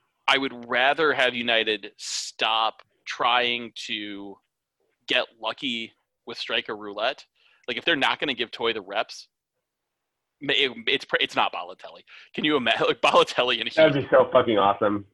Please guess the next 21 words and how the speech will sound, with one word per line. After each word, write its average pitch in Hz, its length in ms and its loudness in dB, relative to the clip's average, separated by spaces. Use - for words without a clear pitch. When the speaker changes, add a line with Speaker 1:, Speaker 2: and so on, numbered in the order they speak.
Speaker 1:
It 185 100 4
would 180 140 4
be 175 100 -2
completely 185 640 0
incredible. 135 580 2
I 139 100 4
would 151 180 -2
demand 120 640 0
a 156 60 0
documentary 120 760 0
be 110 220 -2
made. 104 420 -2
They 123 80 2
both 139 240 2
have 151 120 2
to 147 80 -8
wear 135 140 2
cameras 131 500 0
just - 220 -6
twenty-four 147 840 0
seven, 120 480 0